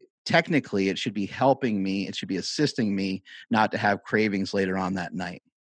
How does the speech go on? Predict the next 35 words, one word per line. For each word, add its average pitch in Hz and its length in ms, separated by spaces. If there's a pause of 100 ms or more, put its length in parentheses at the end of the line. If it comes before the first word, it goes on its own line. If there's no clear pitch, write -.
(120)
And 101 120
that's, 123 360 (180)
that's 151 220
what 120 100
I'm 104 180
into. 98 240
I'm 107 160
into, 123 180
like, 98 260 (320)
the 104 100
long 127 300
game. 90 240
So 107 140
if 98 120
I, 131 340 (560)
um, 92 520
you 110 100
know, 98 80
I, 98 260
I'm 104 200
not 110 180
trying 113 240
to 101 100
be 92 320 (300)
fancy, 135 480
I'm 107 120
just 101 140
trying 107 200
to 98 60
be 95 120
consistent. - 600
So 92 120
wherever 113 420
I 127 100
can, 104 440